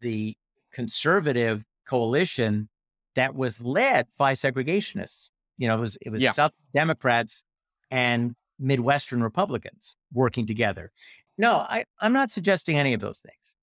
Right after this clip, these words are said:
Speaker 1: What I am saying, however, is that it is very hard to create consensus on key issues when you have so much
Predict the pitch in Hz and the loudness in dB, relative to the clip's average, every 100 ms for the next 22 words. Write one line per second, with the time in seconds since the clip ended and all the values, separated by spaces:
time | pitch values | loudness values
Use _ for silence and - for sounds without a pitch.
0 | - 147 147 143 170 214 180 - 123 - | -4 2 4 4 4 2 0 -6 -14 -2
1 | 117 104 98 101 95 92 90 104 - _ | 0 0 0 -2 -2 -6 -8 -12 -12 _
2 | 131 127 113 135 123 _ _ _ _ - | -4 -4 -2 -2 -2 _ _ _ _ -8
3 | 143 135 131 - _ - 107 160 196 202 | -6 -4 -4 -8 _ -16 -2 2 4 4
4 | 165 151 139 120 117 - - - 131 123 | 2 2 4 4 0 -6 -14 -6 0 2
5 | 123 - 113 107 - 123 - - - - | 0 -2 -6 -4 0 0 -2 -10 -16 -18
6 | - _ _ _ _ _ _ _ _ _ | -20 _ _ _ _ _ _ _ _ _
7 | _ _ _ 135 127 123 - 190 156 143 | _ _ _ 0 0 0 0 2 4 2
8 | - 92 90 - - _ _ 120 123 120 | 0 -6 -8 -12 -16 _ _ -2 0 0
9 | 110 110 - 123 117 110 - | 0 -2 0 2 0 -2 -6